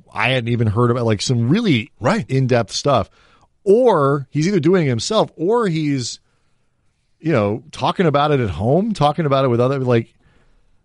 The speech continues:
Speaker 1: either, either is
Speaker 2: Yeah,
Speaker 1: bad.
Speaker 2: there were a theory that, like, you know, maybe one of his kids did it, uh, which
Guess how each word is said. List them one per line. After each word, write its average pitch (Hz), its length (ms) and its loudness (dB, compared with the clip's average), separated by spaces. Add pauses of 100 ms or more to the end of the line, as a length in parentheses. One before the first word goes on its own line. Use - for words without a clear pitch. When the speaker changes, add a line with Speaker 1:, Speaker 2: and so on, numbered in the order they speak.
(420)
Speaker 1:
either, 196 260 0
either 233 420 2
is 123 160 2
Speaker 2:
Yeah, 202 80 2
Speaker 1:
bad. 170 100 2
Speaker 2:
there 165 80 2
were 170 80 2
a 156 60 -2
theory 196 300 4
that, 139 120 4
like, 117 160 -2
you 117 60 -2
know, 98 100 -4
maybe 104 240 -6
one 107 160 -6
of 107 80 -6
his 98 100 -10
kids 220 380 -8
did 98 160 -2
it, 98 120 -8
uh, 160 100 -12
which 147 380 -2